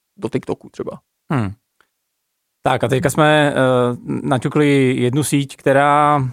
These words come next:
Speaker 2: podle mě tady ještě moc vytěžená není. Eh, nicméně zpátky, zpátky k LinkedInu.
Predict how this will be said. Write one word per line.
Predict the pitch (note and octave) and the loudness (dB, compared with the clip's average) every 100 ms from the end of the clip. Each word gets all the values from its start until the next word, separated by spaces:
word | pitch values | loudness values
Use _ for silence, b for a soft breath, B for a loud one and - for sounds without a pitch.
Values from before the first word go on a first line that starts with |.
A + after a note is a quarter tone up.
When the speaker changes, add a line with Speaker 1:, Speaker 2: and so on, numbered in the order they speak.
| - | -6
Speaker 2:
podle | - B2 C#3 | -4 0 2
mě | D3 D3 C3 | 2 2 2
tady | C3 C#3 | 0 0
ještě | B2 E3 D3+ C#3+ | 0 0 0 0
moc | C3+ C#3 | -2 -2
vytěžená | B2+ C3+ C#3+ D3+ | -2 -2 0 2
není. | E3 A2+ A2 A#2 C3+ - | 2 0 0 -2 -4 -8
Eh, | - A2 | -8 -8
nicméně | C3 B2 D3 D3 C#3+ | -6 -6 -2 0 0
zpátky, | D3 C#3 C3 D3+ D3 D3 | 0 -2 -2 0 0 -2
zpátky | - C3 C3+ D3 | -2 -4 -2 -4
k | |
LinkedInu. | C#3 B2+ B2+ G2 | -4 -2 -2 -4